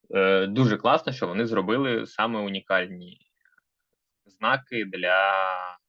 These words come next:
ну, для цього, для цієї діакритики. Чому це важливо? Тому що існують слова, які пишуться одно-, однаково і відрізняються тільки, е,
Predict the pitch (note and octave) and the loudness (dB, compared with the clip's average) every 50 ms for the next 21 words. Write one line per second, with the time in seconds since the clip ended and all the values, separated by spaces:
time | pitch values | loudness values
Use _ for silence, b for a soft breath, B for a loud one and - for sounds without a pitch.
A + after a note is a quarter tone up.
0 | _ - A2 G2 F#2 F#2 _ _ _ F#2 F2+ _ G#2 G2 F#2 - F#2+ G2 G2 - | _ -18 -16 -16 -16 -18 _ _ _ -20 -16 _ -10 -10 -10 -10 -12 -14 -14 -10
1 | - A2 A2 G#2+ G#2 G2+ G2 G2+ F#2+ - - F#2 - _ _ _ _ _ _ _ | -6 -2 0 0 0 0 0 -2 -2 -2 -6 -18 -18 _ _ _ _ _ _ _
2 | _ b b b b b b b b b - C#3 C#3+ C#3 C3+ B2 B2+ B2+ A#2+ D3+ | _ b b b b b b b b b -2 0 2 2 4 4 2 4 4 4
3 | F#3 G3 F#3 D3+ C3 B2 B2 B2+ C3 C3+ C3 - B2 A2+ A2+ A2+ - - C#3+ C#3+ | 4 4 4 2 2 0 0 0 0 0 0 2 2 2 2 2 0 -2 -2 0
4 | C#3 B2+ A2+ G#2 G#2 - - - A2 G#2+ G#2 A2 B2+ D3 - - - - _ _ | 2 2 2 2 0 -4 -10 -8 -4 -2 -2 0 2 0 0 -2 -4 -12 _ _
5 | _ _ _ _ _ _ _ _ _ _ _ _ _ _ _ _ _ _ _ _ | _ _ _ _ _ _ _ _ _ _ _ _ _ _ _ _ _ _ _ _
6 | _ _ _ - A2 G#2+ G#2+ G#2+ - _ - B2+ C3 C3 C3 B2+ B2 A2+ - _ | _ _ _ -6 -4 -4 -4 -4 -6 _ -4 -2 -2 0 0 0 -2 -4 -6 _
7 | - C3+ C#3 C3 - C3 A2 - - - A2+ A2+ A2+ A2 - _ - A#2+ A2+ G#2+ | -4 -2 -2 -2 -2 -4 -4 -6 -4 0 2 4 4 2 0 _ -4 -2 -2 -2
8 | G#2 A2 A2+ A#2 B2 A#2+ - _ _ _ _ _ - A#2+ G#2+ G#2 A2+ C3 D#3 G3 | -2 -2 -2 -2 -2 -2 -6 _ _ _ _ _ -8 -6 -6 -2 0 2 2 2
9 | G3+ G#3 G3+ F3+ F3+ F3+ D#3+ - - B2+ C3+ C3 B2 A#2+ A2 A2 A2+ A2+ A#2 B2 | 2 0 -2 -2 0 -2 -2 -4 -6 -4 -4 -2 -2 -2 -2 -2 -4 -4 -2 -2
10 | C3+ D3+ D#3+ D3+ - - A2+ - - B2+ C3 C3 B2+ - B2 A#2+ A#2 A#2 A#2 A#2 | -2 -2 -4 -4 -6 -10 -14 -12 -12 -12 -12 -12 -10 -6 -4 -2 0 0 2 2
11 | A2+ A2+ A2 G#2+ - - G2 G2 F#2+ F#2+ F#2+ F#2+ F#2+ | 2 2 2 0 -2 -6 -8 -8 -6 -8 -8 -10 -14